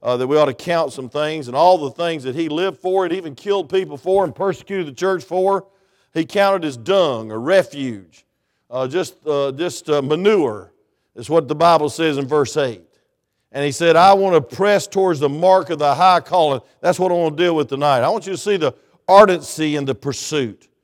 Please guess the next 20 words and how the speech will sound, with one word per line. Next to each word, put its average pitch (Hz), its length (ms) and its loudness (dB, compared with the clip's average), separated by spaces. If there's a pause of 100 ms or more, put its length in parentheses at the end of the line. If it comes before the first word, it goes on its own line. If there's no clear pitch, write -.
(420)
Folks, 185 260 0
I 190 60 4
want 208 200 0
you 190 80 -2
to 170 60 0
see 180 400 -2 (240)
the 151 80 -4
word 165 360 2 (180)
obtain 147 680 0
in 120 140 -10
verse 135 240 -4
eleven. 123 380 -4
It 85 80 -20 (200)
says, 160 200 -4
"If 160 100 -4
any 214 300 -2 (320)
means 185 340 -2
I 185 160 6
might 180 300 2
obtain 135 760 0